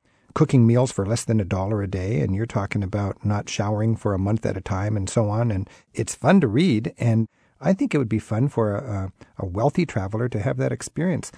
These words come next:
Let's talk a little bit about your, uh, pilgrim skills for the, maybe hobo is not the right word, but the, uh, the person with very, very little money. Um, talk about showers.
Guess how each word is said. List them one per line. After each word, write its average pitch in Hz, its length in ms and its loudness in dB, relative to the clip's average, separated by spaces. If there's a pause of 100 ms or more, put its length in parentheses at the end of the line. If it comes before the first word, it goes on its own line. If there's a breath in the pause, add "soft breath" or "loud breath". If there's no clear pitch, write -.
(140)
Let's 180 140 -2
talk 196 240 0
a 156 60 0
little 160 180 2
bit 143 160 2
about 120 260 0
your, 113 320 0
uh, 110 220 -4
pilgrim 139 380 0
skills 107 480 -2
for 107 200 -4
the, 95 240 -6 (400 soft breath)
maybe 123 200 2
hobo 113 300 2
is 98 100 -4
not 101 180 0
the 104 60 0
right 104 160 0
word, 98 200 -2
but 104 180 -4
the, 95 160 -2
uh, 95 80 -4 (340 loud breath)
the - 80 -4
person 117 400 -2
with 98 140 -4
very, 165 480 -2
very 135 280 -2
little 117 240 -2
money. 107 380 -2 (260 loud breath)
Um, 107 540 0
talk - 180 0
about 139 180 0
showers. 95 560 -6